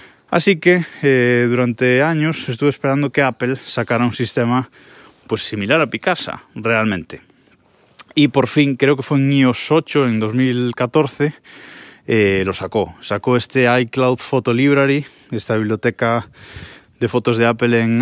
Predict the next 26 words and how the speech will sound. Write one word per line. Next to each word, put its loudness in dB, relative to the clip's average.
iCloud, 2
que 4
realmente 2
venía 0
a -4
solucionar -4
absolutamente 2
todos 2
los -4
problemas. -10
Eh, -2
es -2
cierto -2
que -4
es -6
un -2
sistema -4
de, 0
de -2
pago, 0
hay 0
que -8
pagar -4
por -6
el -4
almacenamiento, -4